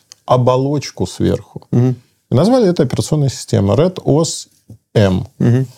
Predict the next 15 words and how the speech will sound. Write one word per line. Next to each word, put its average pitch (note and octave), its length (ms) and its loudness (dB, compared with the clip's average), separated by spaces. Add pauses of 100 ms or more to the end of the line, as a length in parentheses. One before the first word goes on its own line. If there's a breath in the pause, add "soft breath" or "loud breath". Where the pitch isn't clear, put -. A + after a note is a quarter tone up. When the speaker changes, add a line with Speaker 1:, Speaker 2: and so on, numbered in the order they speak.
(680 loud breath)
Speaker 1:
И B3 220 4
сказали, D3+ 520 2
что, - 240 0
ну, F#3+ 120 2
вот A#3+ 140 -4
теперь F3+ 220 2
это D#3+ 160 0
будет C3+ 240 2
считаться - 380 -2
операционной B2+ 440 0
системой. G2 380 -2
Собрался D#3 460 0
этот - 140 -4
экспертный B2 420 0
совет, A2+ 440 0